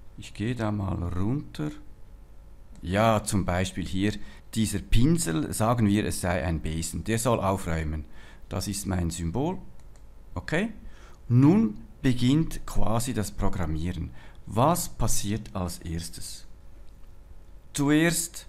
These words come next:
soll die Mail als gelesen markiert werden. Also ich wähle hier diese Aktion aus. Als gelesen markieren.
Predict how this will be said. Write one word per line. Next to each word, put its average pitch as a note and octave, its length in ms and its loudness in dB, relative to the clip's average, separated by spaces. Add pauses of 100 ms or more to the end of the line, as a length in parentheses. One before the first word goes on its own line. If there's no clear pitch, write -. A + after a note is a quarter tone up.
(120)
soll C3 360 4
die A#2+ 160 4
Mail A2 540 4
als G#2+ 280 0
gelesen F#2 520 -2
markiert F2 580 -4
werden. E2 460 -2
Also C3+ 420 0 (320)
ich - 200 -8
wähle A#2+ 220 4
hier A2 240 0
diese G#2 460 -4
Aktion F#2 760 -4 (100)
aus. D#2+ 520 -4 (1400)
Als F#2+ 460 -2
gelesen F#2+ 720 -4
markieren. D#2+ 680 -6